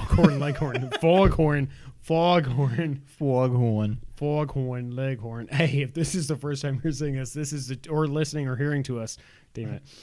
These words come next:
Speaker 1: This is a Two Player Co-op Podcast where just about every week, two brothers get together and tell you everything you need to know about in the world of video games. If you like that, make sure you like the video,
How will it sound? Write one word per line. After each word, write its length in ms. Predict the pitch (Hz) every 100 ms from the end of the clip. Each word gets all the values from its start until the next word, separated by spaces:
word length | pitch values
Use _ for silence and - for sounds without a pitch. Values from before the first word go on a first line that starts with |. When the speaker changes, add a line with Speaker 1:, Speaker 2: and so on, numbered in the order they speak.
| - -
Speaker 1:
This 160 | 160
is 60 | 156
a 60 | 131
Two 160 | 139
Player 200 | 139 131
Co-op 240 | 131 127 131
Podcast 460 | 127 123 131 123
where 160 | 131 131
just 300 | 175 202 -
about 220 | 151 147
every 220 | 147 139
week, 200 | 139 131
two 160 | - 208
brothers 360 | 190 151 143 131
get 160 | 156
together 240 | 139 143 135
and 80 |
tell 100 | 147
you 180 | 143 135
everything 420 | 135 135 139 131
you 300 | 120 123 180
need 200 | 156 139
to 60 | 120
know 140 | 131
about 300 | 127 131 131 -
in 140 | 240
the 80 | 208
world 220 | 151 147
of 60 | 139
video 320 | 143 156 156
games. 340 | 143 156 147 -
If 240 | 180 - 113
you 100 | 120
like 280 | 147 139
that, 200 | 139 131
make 160 | 139 160
sure 160 | - 131
you 80 |
like 220 | 120 139 139
the 80 |
video, 420 | 110 120 123 123